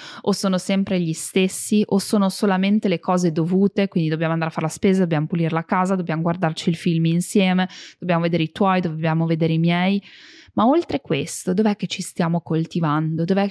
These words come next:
che ci continuiamo a conoscere? Vi lascio in ultimo proprio con la riflessione del fatto che a volte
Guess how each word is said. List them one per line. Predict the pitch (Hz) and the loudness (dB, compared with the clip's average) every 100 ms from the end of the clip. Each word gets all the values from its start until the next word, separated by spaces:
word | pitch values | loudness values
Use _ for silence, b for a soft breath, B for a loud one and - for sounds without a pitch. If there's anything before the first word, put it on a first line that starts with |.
| - - | -6 -6
che | 185 | -4
ci | - 196 | -4 0
continuiamo | 170 165 175 160 160 | 0 2 2 2 0
a | |
conoscere? | - 151 160 160 - 160 180 - _ - | -2 -4 -2 -4 -6 -8 -8 -14 _ -2
Vi | 220 | 0
lascio | 240 254 285 | 2 2 4
in | |
ultimo | 220 240 240 180 | 6 6 4 2
proprio | 208 277 | 0 0
con | 262 190 | 0 2
la | 175 | 2
riflessione | 185 190 180 - 233 247 | 0 0 -2 0 2 2
del | 165 | 0
fatto | 160 185 - 226 | -2 -2 -2 -2
che | 170 156 - _ _ _ 202 | 0 -2 -4 _ _ _ 0
a | |
volte | 196 208 240 254 247 | 4 4 4 2 -2